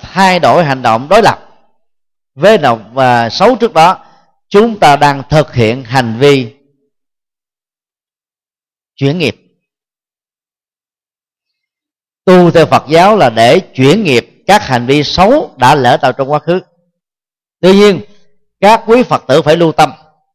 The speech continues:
đừng nên lạm dụng phương pháp sám hối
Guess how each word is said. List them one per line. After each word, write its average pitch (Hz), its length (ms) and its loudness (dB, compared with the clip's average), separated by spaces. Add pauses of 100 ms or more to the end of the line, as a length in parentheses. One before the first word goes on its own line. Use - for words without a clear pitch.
(1800)
đừng 160 600 0
nên 190 280 4
lạm 147 560 0
dụng 135 360 0
phương 175 300 0
pháp 214 320 -2
sám 208 280 -2
hối 214 300 0